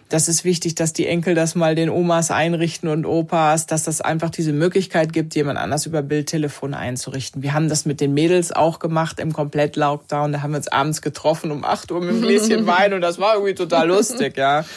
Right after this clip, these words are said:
Speaker 1: Nicht immer, manchmal war's auch, äh, dass alle ihren Frust abgelassen haben,
Speaker 2: Mhm.
Speaker 1: aber es gibt ja ganz gute Möglichkeiten. Ich denke mir, es ist auch so eine Zeit,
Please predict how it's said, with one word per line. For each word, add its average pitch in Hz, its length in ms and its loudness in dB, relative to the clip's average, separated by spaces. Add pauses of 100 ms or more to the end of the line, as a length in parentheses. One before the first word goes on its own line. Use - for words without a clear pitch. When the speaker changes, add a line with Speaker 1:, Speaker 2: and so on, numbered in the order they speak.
(140)
Speaker 1:
Nicht 208 160 -2
immer, 233 280 2
manchmal 135 340 -2
war's 151 180 2
auch, 147 320 2
äh, 139 320 0
dass 151 160 -4
alle 151 180 0
ihren 139 180 -4
Frust - 280 0
abgelassen - 580 -4
haben, 117 140 -6
Speaker 2:
Mhm. 101 60 0
Speaker 1:
aber 131 260 0 (440)
es - 60 -20
gibt 165 220 -2
ja 151 80 4
ganz 135 240 0
gute 151 240 -4
Möglichkeiten. 135 720 -4 (140)
Ich 143 120 -2
denke 156 260 0
mir, 156 140 2
es 143 60 0
ist 135 100 -2
auch 147 80 0
so 160 140 -2
eine 151 160 0
Zeit, 139 480 0